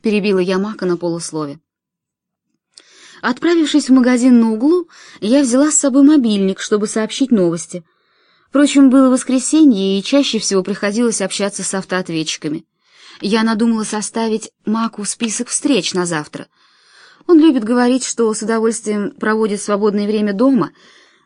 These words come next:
но я-то знала, что через несколько минут он полезет на стену и превратит нашу жизнь в сплошную муку.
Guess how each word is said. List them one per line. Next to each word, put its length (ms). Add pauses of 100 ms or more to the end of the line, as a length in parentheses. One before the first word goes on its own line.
но 100
я-то 280
знала, 400
что 220
через 260
несколько 380
минут 300
он 140
полезет 440
на 160
стену 380 (200)
и 100
превратит 500
нашу 260
жизнь 300
в 40
сплошную 480
муку. 400